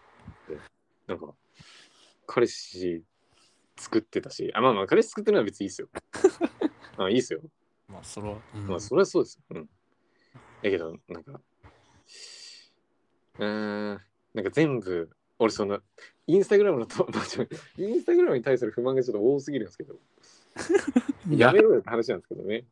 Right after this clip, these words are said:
Speaker 1: やめろかなと思うんですけど。
Speaker 2: <laughs>
Speaker 1: その、うーん、なんか、うん、ホテルで誕生日祝うみたいな見たことない？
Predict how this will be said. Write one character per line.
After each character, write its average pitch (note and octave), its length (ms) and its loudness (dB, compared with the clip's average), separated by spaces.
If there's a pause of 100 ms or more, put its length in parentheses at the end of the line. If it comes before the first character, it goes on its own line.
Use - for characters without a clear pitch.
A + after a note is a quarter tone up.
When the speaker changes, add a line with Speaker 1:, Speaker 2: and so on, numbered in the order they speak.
(260)
Speaker 1:
や F#4+ 80 8
め C#3+ 120 6
ろ C#3 80 6
か A#2+ 100 -10
な F2+ 100 -10
と - 100 -14
思 G#2 100 -4
う G2 40 -2
ん - 20 -10
で - 40 -10
す - 40 -20
け - 80 -8
ど。 - 80 -8 (160)
Speaker 2:
<laughs> - 880 -10
Speaker 1:
そ G2 80 -10
の、 F#2 240 -8 (1000)
う G#2 60 -6
ー G2+ 460 -6
ん、 G2 40 -18 (880)
な B2 100 -2
ん - 20 -2
か、 - 100 -16 (200)
う - 60 -8
ん、 F#2 180 -8
ホ - 220 -2 (300)
テ D3 120 4
ル G2+ 600 2
で F#2 440 2 (300)
誕 C3+ 260 -2
生 C3 200 4
日 G2 140 -8
祝 G#2 200 0
う F#2 100 -2
み E2+ 100 -12
た F2+ 100 -12
い E2 40 -12
な E2+ 80 -10
見 G2 60 -2
た G#2 80 0
こ F#2 60 0
と - 100 -16
な B2+ 100 -20
い？ C3 160 -20